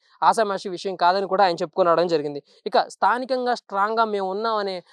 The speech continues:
ఆ, విషయాన్ని ఆయన ప్రజ-, ఆయన ప్ర-, ప్రజల్లోకి చాలా బలంగా తీసుకెళ్లే ప్రయత్నం ఆయన చేశారు. మొత్తంగా తొందరలో జరగబోయే ఎంపీటీసీ, జెడ్పీటీసీ ఎలక్షన్స్ కూడా తాము సిద్ధంగానే ఉన్నామని,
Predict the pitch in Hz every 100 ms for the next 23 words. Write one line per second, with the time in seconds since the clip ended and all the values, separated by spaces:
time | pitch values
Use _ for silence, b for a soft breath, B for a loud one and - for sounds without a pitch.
0 | b - 170 156 190 262 254 254 196 175
1 | 185 214 220 180 160 165 160 165 - 190
2 | 220 240 185 185 165 147 185 262 277 226
3 | 220 220 185 190 185 196 170 175 190 202
4 | - b b 214 214 277 294 - _ -
5 | 226 277 277 254 240 233 240 220 202 214
6 | 226 247 202 202 175 214 190 202 196 180
7 | - 208 208 190 202 190 175 165 151 214
8 | 220 208 196 190 185 226